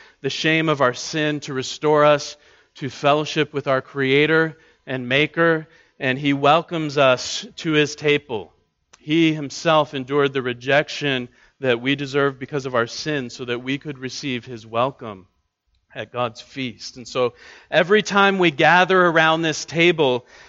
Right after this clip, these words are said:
and eat the bread and, and drink from the cup, it's as if Jesus is impressing on us his love for sinners.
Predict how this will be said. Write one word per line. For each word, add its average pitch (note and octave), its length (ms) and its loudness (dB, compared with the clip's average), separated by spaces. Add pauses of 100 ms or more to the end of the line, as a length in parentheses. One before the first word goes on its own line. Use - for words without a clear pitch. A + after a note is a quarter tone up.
(120)
and C#3 180 2
eat D#3 180 2
the F3 80 0
bread D3+ 440 6
and, B2+ 180 -2
and C3+ 180 -6
drink D#3 300 0
from D3+ 240 -2
the B2+ 80 -2
cup, D#3 400 2
it's C3+ 140 -6
as D3 120 0
if D#3 140 0
Jesus E3+ 400 0
is D3 160 -6
impressing E3 680 0
on C#3+ 200 2
us C3+ 180 -2
his C#3 300 -2
love C3+ 640 2 (300)
for B2 220 -10
sinners. - 800 -8